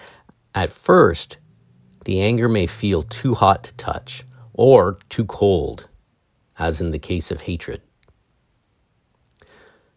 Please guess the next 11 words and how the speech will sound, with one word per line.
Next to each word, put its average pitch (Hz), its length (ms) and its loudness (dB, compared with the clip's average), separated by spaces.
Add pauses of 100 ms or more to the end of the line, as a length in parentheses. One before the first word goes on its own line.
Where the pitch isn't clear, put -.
(500)
Touch, - 320 2
however, 87 520 2
much 101 520 0 (260)
as 95 360 -2
you 101 200 0
are 90 200 2
able 82 260 -6
to, 80 380 -14 (580)
using 104 480 0
the 107 80 2
breath 82 580 -2